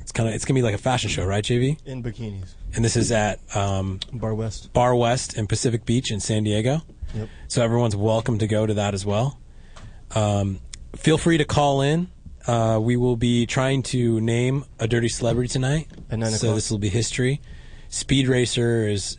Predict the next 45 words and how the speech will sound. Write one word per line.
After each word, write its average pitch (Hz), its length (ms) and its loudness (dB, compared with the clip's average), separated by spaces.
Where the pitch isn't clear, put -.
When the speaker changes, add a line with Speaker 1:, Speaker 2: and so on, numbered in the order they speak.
Speaker 1:
is 101 120 -6
what 107 140 0
we 104 120 0
call 107 300 2
her. 101 100 0
Her 110 120 2
real 120 200 4
name's 113 280 0
Love 104 400 0
Giselle, 98 600 -2
but 95 160 -4
her 110 80 0
real 113 220 2
name, 101 200 0
we 98 100 -2
pr-, - 220 -10
that's - 160 -4
probably 87 240 -4
not 85 120 -6
even 82 140 -8
her 80 80 -10
real 82 160 -10
name. - 220 -12
So 110 500 2
at - 200 -4
nine 135 320 4
o'clock, 131 520 0
if 107 200 -4
you, 131 500 2
um, 104 560 0
want 113 360 2
to 120 180 0
write 120 240 2
down 113 480 2
this 110 200 -2
name 110 260 2
and 98 120 -2
call 107 280 0
in, 107 200 0
and 101 260 -4
we're 110 120 0
gonna 107 160 0
vote 104 300 0
and 98 100 -4
decide 92 540 -2